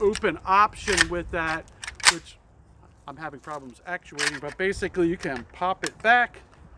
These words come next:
and lock it into position. So, uh, not a automatic bolt hold open, but a manual with the safety. A lot of the ranges nowadays are asking you to keep your breech open when non-firing, so that's another nice, uh, safety addition.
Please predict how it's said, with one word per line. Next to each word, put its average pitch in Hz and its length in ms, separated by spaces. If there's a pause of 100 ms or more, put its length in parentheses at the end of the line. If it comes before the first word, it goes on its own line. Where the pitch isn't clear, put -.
(340)
and 165 100
lock 196 280
it 175 60
into 160 220
position. 160 760 (440)
So, 165 360
uh, 151 220
not 180 220
a 156 160 (400)
automatic 185 500
bolt 170 220
hold 151 220
open, 151 320
but 147 140
a 143 60
manual 170 500
with 151 180
the 127 100
safety. 165 580 (320)
A 220 40
lot 202 120
of 185 100
the 175 120
ranges 196 580
nowadays 180 460
are 185 100
asking 170 480
you 165 120
to 156 100
keep 185 340
your 156 120
breech 170 420
open 160 320
when 147 160
non-firing, 160 760 (300)
so - 140
that's 196 120
another 190 260
nice, 165 460
uh, 156 220
safety 165 460
addition. 139 500